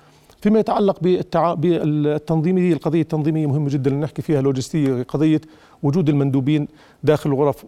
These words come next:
إحنا تعاملنا مع حل الكتل ولا تعاملنا مع حل الأفراد؟ قضية لوجستية بحتة. إحنا نتح-، بنتحدث في عمان عن سبعة وعشرين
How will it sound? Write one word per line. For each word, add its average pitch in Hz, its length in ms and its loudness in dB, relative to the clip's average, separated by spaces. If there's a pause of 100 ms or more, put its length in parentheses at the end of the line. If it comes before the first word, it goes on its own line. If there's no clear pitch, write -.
إحنا - 160 -4
تعاملنا 160 340 0
مع 160 100 -2
حل 151 180 -2
الكتل 147 300 -2
ولا 143 220 0
تعاملنا 143 300 -2
مع 147 100 -2
حل 147 160 -4
الأفراد؟ 135 380 -2 (400)
قضية 180 260 2
لوجستية 160 500 0
بحتة. - 260 -4 (600)
إحنا 180 240 0
نتح-، 160 160 -2
بنتحدث 160 520 -2
في - 80 -4
عمان 165 300 0
عن 151 120 -4
سبعة 147 280 0
وعشرين 156 520 -2